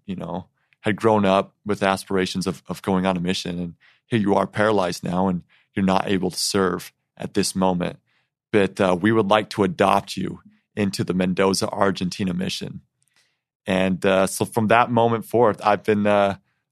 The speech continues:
part of their mission. And, uh, I was able to speak to their mission over Skype. And, uh, the next year, they, they wanted to do a thousand baptisms in a year.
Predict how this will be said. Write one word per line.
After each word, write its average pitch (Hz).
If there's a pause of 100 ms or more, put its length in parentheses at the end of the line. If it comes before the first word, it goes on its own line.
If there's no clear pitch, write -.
(120)
part 110
of 101
their 101
mission. 98 (560)
And, 101
uh, 101
I 98
was 95
able 101
to 87
speak -
to 95
their 95
mission 107 (360)
over 101
Skype. 107 (640)
And, 101
uh, 98 (760)
the 98
next 104
year, 101 (640)
they, 104
they 98
wanted 98
to 101
do 95
a 90
thousand 98
baptisms - (420)
in 98
a 90
year. 90